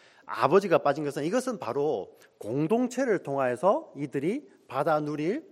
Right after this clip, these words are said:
큰 기쁨을 말씀하는 것입니다. 이 땅에서 내가 우선순위를 하나님과, 여기 보면은 우리 마가복음에서는 예수님과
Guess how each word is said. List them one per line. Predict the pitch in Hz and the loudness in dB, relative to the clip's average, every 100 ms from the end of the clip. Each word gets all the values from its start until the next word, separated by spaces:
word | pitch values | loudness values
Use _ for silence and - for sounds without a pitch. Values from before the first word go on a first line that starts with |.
| _ | _
큰 | - 196 208 | -8 -6 -6
기쁨을 | 190 - 127 202 175 170 302 - - | -8 -10 -4 -2 0 0 -2 -10 -20
말씀하는 | - 113 110 - 143 139 139 | -10 -8 -8 -6 -4 -4 -8
것입니다. | 104 - 95 98 - _ - _ | -12 -16 -18 -20 -20 _ -20 _
이 | 202 | 0
땅에서 | 196 262 247 240 226 151 | 4 4 6 8 10 8
내가 | 156 180 180 131 | 8 8 10 8
우선순위를 | 156 165 233 220 233 233 220 233 285 - - - | 6 2 2 4 2 6 8 8 6 -2 -20 0
하나님과, | - 233 226 202 190 151 85 - - - | 6 8 8 8 8 8 6 -6 -20 -2
여기 | 190 220 | 2 4
보면은 | 190 202 196 220 170 117 | 8 8 8 8 6 2
우리 | 160 175 180 | -2 2 4
마가복음에서는 | 143 131 190 214 220 196 185 190 269 339 - - - | 6 8 10 8 8 6 6 6 4 2 -10 -16 4
예수님과 | 143 151 226 233 220 185 269 | 6 6 4 2 8 10 8